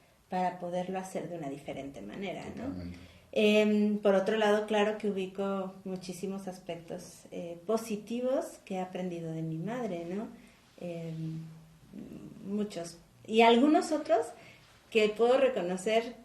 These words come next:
Speaker 1: que quisiera seguir aprendiendo porque no los aprendí, ¿no?
Speaker 2: Ujú.
Speaker 1: <laughs> Por ejemplo, ella era una persona que, es una persona, perdón, que siempre saluda a todo mundo,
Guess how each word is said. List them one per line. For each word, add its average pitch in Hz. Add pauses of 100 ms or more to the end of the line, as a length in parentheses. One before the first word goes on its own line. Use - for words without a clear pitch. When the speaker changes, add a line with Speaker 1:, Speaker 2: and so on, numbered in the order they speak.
(120)
Speaker 1:
que 190
quisiera 277
seguir 277
aprendiendo 208
porque 196
no 196
los 226
aprendí, 180 (100)
¿no? 214
Speaker 2:
Ujú. 269 (140)
Speaker 1:
<laughs> -
Por 214
ejemplo, 214
ella 214
era 214
una 226
persona 202
que, -
es 311
una 202
persona, 190
perdón, 190
que 214
siempre 247
saluda 208
a -
todo 175
mundo, 226